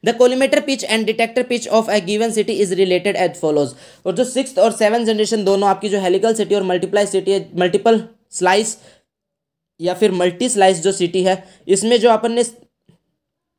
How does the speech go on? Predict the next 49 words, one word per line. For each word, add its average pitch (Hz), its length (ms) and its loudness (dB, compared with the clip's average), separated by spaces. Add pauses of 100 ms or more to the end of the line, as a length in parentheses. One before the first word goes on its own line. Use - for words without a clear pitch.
(260)
बात 170 380 0
की 226 100 2
यहाँ 190 300 2
पे 202 100 4
डिटेक्टर 190 420 0
पिच - 260 -4
की 226 120 0
और 208 240 4
collimator 196 420 2
पिच 175 160 -2
की, 202 100 0
तो 196 120 -2
इन 220 200 0
दोनों 208 200 2
के 208 100 4
बीच 185 220 -2
में 202 100 0
भी 190 80 -2
एक 185 180 -2
रिलेशन 180 400 0
होता 202 180 0
है। 202 40 4
और 185 60 -2
वो 190 80 2
रिलेशन 190 380 -2
क्या 196 120 2
है, 165 100 -4 (360)
collimator 233 460 0
pitch 240 220 -2
is 196 120 -2
equal 208 240 4
to 208 100 0
detector 202 480 0
pitch 220 240 0
upon 214 260 2 (120)
N। 180 180 0
और 196 220 0
N 226 200 0
क्या 233 100 2
है 226 80 2
यहाँ 208 120 -2
पे, 208 140 -2
where 208 260 0 (140)
N 240 160 -2
is 190 100 -6
equal 214 240 -2
to 202 100 -2
number 214 320 4
of 175 80 -6